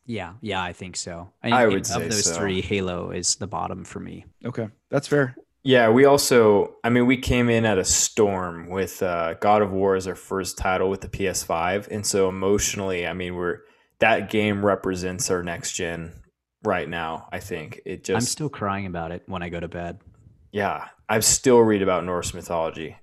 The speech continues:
Speaker 2: It's
Speaker 3: It
Speaker 2: incredible.
Speaker 3: Yeah, it's life-changing. And, and we're not alone. Again, we, I threw this out to the B L G community, and, and Dusty Mac and the Plastic Hearts podcast, they, they,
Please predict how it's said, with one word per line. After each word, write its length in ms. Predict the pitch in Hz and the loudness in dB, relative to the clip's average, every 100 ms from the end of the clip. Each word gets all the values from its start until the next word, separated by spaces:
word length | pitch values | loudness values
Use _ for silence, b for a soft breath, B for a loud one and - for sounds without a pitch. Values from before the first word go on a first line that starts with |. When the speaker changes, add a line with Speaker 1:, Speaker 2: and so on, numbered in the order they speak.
| - | -4
Speaker 2:
It's 240 | 98 - 151 | -4 -2 -4
Speaker 3:
It 120 | - _ - | -4 _ -10
Speaker 2:
incredible. 640 | 104 95 92 82 76 - _ - | -8 -4 -2 -2 -6 -14 _ -2
Speaker 3:
Yeah, 160 | 160 98 | -2 0
it's 120 | 147 | -2
life-changing. 440 | 151 101 95 90 - | -2 -2 -6 -6 0
And, 240 | 143 139 | 2 4
and 120 | 156 | 6
we're 120 | 160 196 | 6 6
not 140 | 180 | 6
alone. 360 | 135 127 131 135 | 6 4 4 2
Again, 520 | 135 131 127 120 139 | 2 4 4 0 -4
we, 160 | 131 120 | -4 0
I 100 | 131 | 0
threw 180 | 143 | 2
this 160 | 135 127 | 2 2
out 140 | 123 - | 0 0
to 120 | 117 | -4
the 160 | 107 | -2
B 140 | 95 123 | 0 2
L 100 | 120 | 2
G 120 | 117 | -2
community, 440 | 113 117 117 117 110 | -2 0 0 0 -2
and, 160 | 98 - | -4 -6
and 140 | 123 131 | -2 4
Dusty 320 | 156 - 151 | 4 4 2
Mac 380 | 135 135 123 - | 4 2 -2 -8
and 340 | 123 117 113 110 | -6 -4 -2 -4
the 60 | |
Plastic 360 | - 131 131 135 | -2 -4 -4 -6
Hearts 240 | 113 120 | -4 -4
podcast, 520 | - 135 135 147 147 - | 0 0 2 2 2 2
they, 220 | 127 - 117 | -2 -2 -4
they, 280 | 117 120 | -2 -2